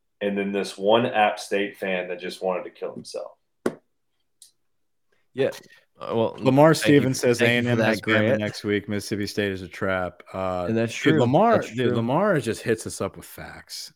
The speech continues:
Speaker 3: just
Speaker 2: I
Speaker 3: straight
Speaker 2: know. He,
Speaker 3: facts the whole time.
Speaker 2: he keeps
Speaker 3: I
Speaker 2: us
Speaker 3: love it.
Speaker 2: honest. He keeps us, he, he tells us things that we've thought about maybe yesterday or the day before, and then you just, like, you get on,
Speaker 1: <laughs>
Speaker 2: get live, and you kinda forget. He keeps us honest. So I
Speaker 3: Well, I'm
Speaker 2: appreciate
Speaker 3: always
Speaker 2: that in
Speaker 3: waiting
Speaker 2: the
Speaker 3: for
Speaker 2: chat.
Speaker 3: one of these comments from somebody to just, like, really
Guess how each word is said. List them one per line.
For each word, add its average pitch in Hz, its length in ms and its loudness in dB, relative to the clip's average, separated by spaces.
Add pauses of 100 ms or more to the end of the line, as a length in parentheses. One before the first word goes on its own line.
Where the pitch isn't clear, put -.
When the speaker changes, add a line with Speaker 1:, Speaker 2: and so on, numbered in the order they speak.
Speaker 3:
just 147 200 0
Speaker 2:
I 202 40 -4
Speaker 3:
straight 131 220 4
Speaker 2:
know. 78 80 -6
He, 101 160 -2
Speaker 3:
facts 82 260 -10
the 113 80 -8
whole 107 180 -4
time. - 180 -4
Speaker 2:
he - 0 -
keeps 196 320 0
Speaker 3:
I 214 40 0
Speaker 2:
us 180 100 -4
Speaker 3:
love - 0 -
it. - 40 4
Speaker 2:
honest. 143 420 -2
He 135 120 4
keeps 180 360 -2
us, 165 160 -4
he, 147 240 4
he 139 160 2
tells 135 440 0
us 151 200 -2
things 131 320 2
that 110 120 4
we've 104 220 0
thought 92 360 -2
about 104 380 -2
maybe 98 280 -4
yesterday 98 720 -2
or 107 100 -2
the 98 100 -8
day 92 220 -2
before, 92 640 2
and 98 160 0
then 92 100 -2
you 92 100 -2
just, 85 300 -8
like, 80 220 -6
you 95 100 -4
get 90 240 -4
on, 90 360 -2
Speaker 1:
<laughs> - 40 -20
Speaker 2:
get 82 160 -2
live, 87 480 0
and 92 100 -2
you 90 60 -4
kinda 87 260 -4
forget. 90 440 -4
He 117 120 2
keeps 127 280 0
us 123 160 -2
honest. 95 520 -2
So - 140 -6
I 87 80 -2
Speaker 3:
Well, 147 140 6
I'm 135 180 4
Speaker 2:
appreciate 139 100 4
Speaker 3:
always 175 200 4
Speaker 2:
that 87 60 -2
in 110 40 0
Speaker 3:
waiting 123 200 2
Speaker 2:
the 117 60 -4
Speaker 3:
for 92 60 -4
Speaker 2:
chat. 113 80 0
Speaker 3:
one 113 120 -2
of 107 60 -6
these 101 160 -8
comments 101 460 -6
from 95 140 -12
somebody 92 480 -6
to 87 40 -12
just, 87 200 -12
like, 90 160 -6
really 92 640 -6